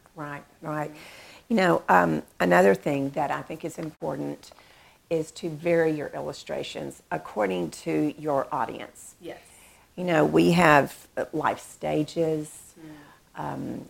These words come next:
Speaker 1: gender issues, if you're teaching men and women, certainly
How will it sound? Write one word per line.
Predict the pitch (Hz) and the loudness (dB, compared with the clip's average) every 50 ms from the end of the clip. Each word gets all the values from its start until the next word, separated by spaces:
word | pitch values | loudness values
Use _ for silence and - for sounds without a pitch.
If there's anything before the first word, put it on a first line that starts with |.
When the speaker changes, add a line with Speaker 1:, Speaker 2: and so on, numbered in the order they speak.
| _ - 180 - | _ -16 -14 -2
Speaker 1:
gender | - 165 170 175 170 175 175 165 160 160 | 2 4 4 4 4 4 4 2 2 0
issues, | - - 156 151 - - - 160 160 156 156 156 | 0 -2 -4 -6 -6 -8 -6 -4 -2 -2 -2 -2
if | 160 165 - | -4 -8 -8
you're | 165 160 | -10 -12
teaching | 156 - 165 156 - 156 156 151 | -8 -8 -8 -8 -8 -6 -4 -4
men | 156 156 156 | -2 -2 -2
and | 156 151 | -4 -4
women, | 156 165 165 160 160 160 160 156 156 - - _ | -4 -2 -2 -2 -2 -2 -2 -2 -2 -4 -6 _
certainly | - - - 151 139 151 139 139 139 - | -20 -10 -8 -6 -6 -4 -6 -6 -8 -10